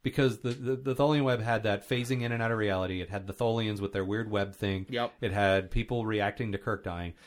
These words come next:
Speaker 1: And the Doomsday Machine had a dude who was totally obsessed with this weird alien artifact. You could go more into where the thing came from.
Speaker 2: Yep.
Speaker 1: It could still be mysterious, but you could go into what the culture was like a little or something. You know,
Speaker 2: Yeah.
Speaker 1: like,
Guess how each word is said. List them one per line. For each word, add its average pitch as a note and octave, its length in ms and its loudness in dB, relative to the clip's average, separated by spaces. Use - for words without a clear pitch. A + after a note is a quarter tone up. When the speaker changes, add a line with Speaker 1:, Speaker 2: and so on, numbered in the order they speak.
Speaker 1:
And A#2+ 140 0
the A#2 60 0
Doomsday C3 280 4
Machine A2+ 300 -2
had G2+ 180 -2
a G2 60 2
dude G#2 300 0
who G#2 100 0
was F#2+ 140 -4
totally A#2 340 0
obsessed G#2+ 400 -2
with A#2 100 -4
this G2 160 -4
weird A2 300 2
alien G#2 320 4
artifact. F#2 400 -2
You G2 60 -4
could G#2+ 160 -4
go A2+ 160 6
more G#2+ 340 0
into A2+ 300 -2
where G2 160 2
the G2 120 0
thing F#2 200 -6
came G#2+ 240 -6
from. G#2+ 240 0
Speaker 2:
Yep. B2 200 0
Speaker 1:
It C#3+ 80 2
could - 180 0
still G3 180 4
be B2+ 140 2
mysterious, G2 720 -2
but B2 160 -2
you A#2+ 40 -2
could A#2 140 -4
go A2+ 220 6
into G2+ 180 -2
what G2 300 -2
the G2+ 60 -8
culture G2 360 -4
was F2 160 -4
like G2 260 0
a G#2 60 -2
little G2+ 320 2
or E2 80 -4
something. G2+ 340 -6
You B2+ 120 -2
know, B2+ 60 2
Speaker 2:
Yeah. A#2 140 2
Speaker 1:
like, A2 80 -4